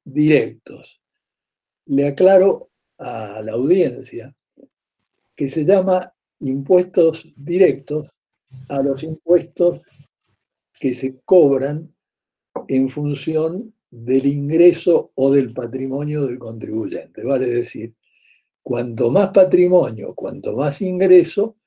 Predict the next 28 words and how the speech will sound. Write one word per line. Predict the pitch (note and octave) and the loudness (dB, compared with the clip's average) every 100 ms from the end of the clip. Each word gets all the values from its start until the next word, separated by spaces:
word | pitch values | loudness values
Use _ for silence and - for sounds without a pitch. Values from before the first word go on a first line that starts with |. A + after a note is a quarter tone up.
| _ _ _ | _ _ _
más | D3+ C#3 D3+ D#3+ D3 _ | -10 -4 -2 -4 -6 _
pagan. | - G2 F2+ F2+ G#2 C3+ _ | -2 -2 -4 -10 -14 -20 _
Van | A2 B2+ D3 D#3+ | -4 -2 -2 -4
subiendo | - D#3 F#3 F3 C#3+ B2+ C3 - - _ _ | -2 0 6 6 4 -2 -4 -4 -8 _ _
lo | F#3 D3+ | 0 0
que | C#3 | 2
se | C3+ C3 | -2 -4
llaman | C#3 D3 D#3 B2+ | -4 -4 -4 -4
las | C#3 - _ _ _ | -4 -6 _ _ _
alícuotas | D3 C3+ C#3+ C3+ - A2+ G2 A2+ F#2+ - _ _ | -2 4 4 2 -4 -8 -8 -10 -12 -16 _ _
del | A2+ A2+ A2 | -10 -8 -6
pago. | A2 - G2 F#2 _ _ _ _ _ _ _ _ _ _ _ _ _ _ _ _ _ _ _ | -8 -8 -8 -12 _ _ _ _ _ _ _ _ _ _ _ _ _ _ _ _ _ _ _
Por | C#3 A2+ | -4 -2
el | A#2+ | 2
contrario, | C#3 D#3+ F#3 F3+ D3 E3 A3 - - | 2 4 4 6 6 6 6 2 -6
los | A#2+ A2 | -6 -6
que | - G#2+ | -6 -8
menos | C3+ D#3+ D3+ | -4 -2 -2
tienen | D#3+ D#3 F#3 D#3 - | 0 0 0 -6 -10
pagan | - C3+ D#3 E3 | -6 -2 -2 -4
menos | D#3+ E3 G#3 - | -6 -6 -6 -10
o | B2+ A#2 | -10 -2
no | C3 A#2+ | 0 0
pagan. | - G2+ F#2+ G2+ - _ _ _ _ _ _ _ _ _ _ _ _ | -2 -10 -10 -14 -18 _ _ _ _ _ _ _ _ _ _ _ _
Los | C#3 C#3 C#3 | 4 4 2
impuestos, | D3+ D3+ A#3+ A3 F3 C#3+ | -2 2 4 4 2 0
en | C#3+ C3+ | -2 -4
cambio, | D3+ D#3 D3+ D#3+ D3+ - | -2 -2 -2 0 0 -2